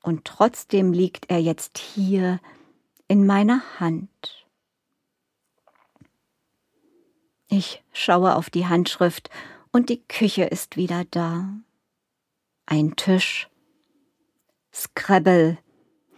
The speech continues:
Diese kleinen Holzplättchen, die man über die Finger laufen lässt,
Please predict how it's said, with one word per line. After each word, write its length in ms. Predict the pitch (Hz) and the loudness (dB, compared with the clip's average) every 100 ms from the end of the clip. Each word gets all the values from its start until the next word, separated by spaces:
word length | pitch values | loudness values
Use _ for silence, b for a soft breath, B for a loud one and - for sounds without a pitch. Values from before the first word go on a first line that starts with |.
| b b | b b
Diese 220 | 208 180 202 | -2 0 -2
kleinen 720 | - 226 196 247 233 214 185 | 0 4 6 6 6 4 4
Holzplättchen, 880 | 214 240 - - 208 196 - 190 180 | 4 4 0 2 2 2 2 2 4
die 100 | 190 | 4
man 280 | 180 190 | 4 4
über 240 | - 196 196 | 2 2 2
die 100 | 208 | 0
Finger 460 | - 247 240 202 | 0 4 6 6
laufen 420 | 185 170 196 202 202 | 6 6 4 4 4
lässt, 500 | 185 185 - - | 4 4 0 -10